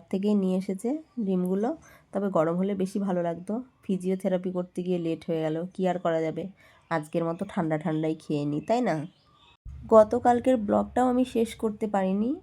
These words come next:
মানে, খাওয়া দাওয়ার পরে এত শরীর খারাপ লাগছিল, কোনো রকমে স্নান করে, মানে, সারাদিন রাত সেই শুয়ে বসেই কেটে গেছে। আর কোনো কিছুই শেয়ার করতে পারিনি তোমাদের সাথে,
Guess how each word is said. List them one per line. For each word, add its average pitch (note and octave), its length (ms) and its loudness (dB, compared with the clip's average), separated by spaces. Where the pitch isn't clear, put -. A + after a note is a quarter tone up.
মানে, G#3+ 180 0
খাওয়া F#3+ 280 0
দাওয়ার G#3 220 2
পরে B3 200 0
এত F#3 380 0
শরীর G#3+ 420 -2
খারাপ C4 300 2
লাগছিল, B3+ 540 0
কোনো G#3+ 240 0
রকমে B3 400 2
স্নান G#3 380 2
করে, A3 420 4
মানে, F#3+ 220 0
সারাদিন G3+ 500 2
রাত C4+ 180 0
সেই C4+ 200 0
শুয়ে G3+ 300 -2
বসেই G3+ 300 0
কেটে E3 280 -2
গেছে। F#3+ 340 -6
আর G#3 140 4
কোনো F#3 280 0
কিছুই G#3 280 2
শেয়ার E3+ 320 2
করতে E3+ 320 -4
পারিনি D#3+ 320 0
তোমাদের D#3 340 -4
সাথে, E3 360 -8